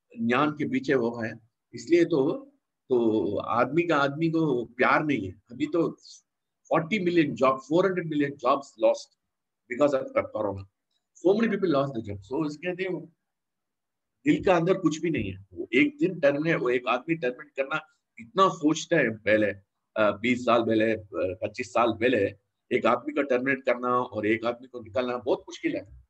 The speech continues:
सोचते हैं, बहुत सोच के करते हैं। वो नॉन परफॉर्मर, complete नॉन परफॉर्मर, lazy, ये already had bad, uh, reports, इसके वजह से वो terminate करता है। आजकल ऐसा नहीं है, वो अच्छा आदमी तो अभी तो मिलेगा। अभी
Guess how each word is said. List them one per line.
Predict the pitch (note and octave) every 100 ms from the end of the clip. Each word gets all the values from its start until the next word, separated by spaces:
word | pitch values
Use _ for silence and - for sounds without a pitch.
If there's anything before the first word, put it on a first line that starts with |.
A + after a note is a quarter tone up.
| _ _
सोचते | E3+ G3+ G3+ F3+
हैं, | -
बहुत | F3+ G#3 -
सोच | F#3 F#3
के | F#3+
करते | D#3 A2+ G#2+
हैं। | F#2+ - _ _ _ B2+
वो | C3+
नॉन | A#2 A2+ A#2 D#3+ D#3+
परफॉर्मर, | D3 C#3+ B2+ B2 B2 - _ _ _
complete | A#2+ B2+ D3 D3
नॉन | C3 C3
परफॉर्मर, | B2 B2 A#2+ A2+ A2
lazy, | G#2+ A#2+ C3+ B2+ B2+ A#2+ - _ _ _ _ -
ये | A2+ A2
already | - A2 C3 C#3 D3
had | C3+
bad, | - A2 B2 A#2+
uh, | A2+ F#2+ F#2 D#2+ - - A2+
reports, | A#2 C3+ B2+ - _ _ _
इसके | D3 - A3
वजह | G3 F#3
से | E3+
वो | F3 D3
terminate | C#3 B2 A#2+ -
करता | G2+ -
है। | _ _ _ _ _ _ D3+
आजकल | D3+ E3+ D#3+
ऐसा | C3+ D3
नहीं | C#3 G2
है, | G2 - _ _ _ _ A2+
वो |
अच्छा | F#2+ - D#3
आदमी | C#3 D3 D3+
तो | D3+ G#3 C4+ _ _ G2+
अभी | A2+ C#3
तो | C#3+
मिलेगा। | A2 A2 F#2+
अभी | F#2 - G#2+ G#2+ G2